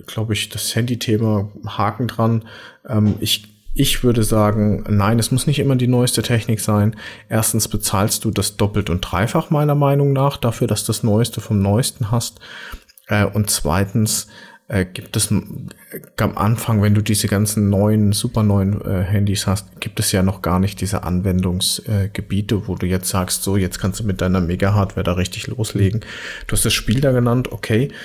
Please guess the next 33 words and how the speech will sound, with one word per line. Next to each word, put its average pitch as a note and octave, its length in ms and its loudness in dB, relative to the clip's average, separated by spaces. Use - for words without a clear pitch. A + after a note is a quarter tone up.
das - 160 -2
ist - 140 -2
intensiv, A2+ 600 0
aber G2+ 200 0
ich - 140 -2
sag F#2+ 220 -4
mal, F#2 200 0
wie G#2 80 0
viele A2+ 260 -2
von G#2+ 240 -4
uns B2 400 0
sind G#2+ 160 2
denn F#2 140 2
jetzt - 280 -2
wirklich G#2 340 -2
tatsächlich - 680 -4
am G2+ 80 -8
Handy F#2 360 -4
am E2+ 140 -6
Spielen A#2 560 -4
oder F2 220 -4
machen D#2+ 260 -4
irgendwas F2+ 480 -4
Grafisches? - 800 -4
Ich - 80 -8
hab G#2 160 -6
auch F#2+ 100 -4
schon F2+ 280 0
einen - 240 -4
Kollegen, G2 540 2
der D#2+ 100 0
sagt, - 380 -2
der, F#2+ 180 0